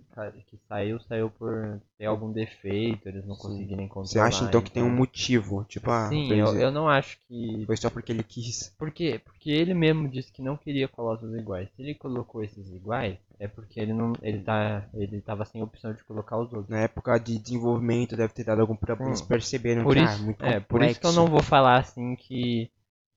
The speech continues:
Speaker 1: ele tava, que devia ter feito isso, porque eu não sei os problemas que ele teve durante a
Speaker 2: Sim,
Speaker 1: produção.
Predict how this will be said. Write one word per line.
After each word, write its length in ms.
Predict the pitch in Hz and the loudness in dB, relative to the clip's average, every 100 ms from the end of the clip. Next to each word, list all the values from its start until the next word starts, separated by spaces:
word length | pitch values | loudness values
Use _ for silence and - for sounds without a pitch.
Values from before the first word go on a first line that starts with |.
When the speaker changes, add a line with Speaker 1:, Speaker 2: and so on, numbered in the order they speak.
| - | -10
Speaker 1:
ele 200 | 123 120 | -8 -6
tava, 580 | - 117 117 117 110 107 | -4 -2 0 0 0 -4
que 240 | - 113 | -8 -10
devia 540 | 110 110 113 120 120 127 | -10 -12 -8 -6 -4 -4
ter 120 | 127 | -4
feito 260 | - 117 127 | -12 -12 -14
isso, 100 | - | -18
porque 120 | _ 156 | _ -12
eu 40 | |
não 80 | 151 | -10
sei 120 | 151 | -10
os 80 | 147 | -14
problemas 520 | - 143 135 131 135 | -12 -8 -2 -2 -2
que 100 | - 135 | -4 -4
ele 300 | 127 131 123 | 0 0 -2
teve 360 | 123 120 120 | -4 -6 -6
durante 400 | 120 120 117 117 | -10 -10 -10 -10
a 40 | 110 | -12
Speaker 2:
Sim, 40 | |
Speaker 1:
produção. 480 | 120 113 101 110 92 | -10 -8 -8 -10 -14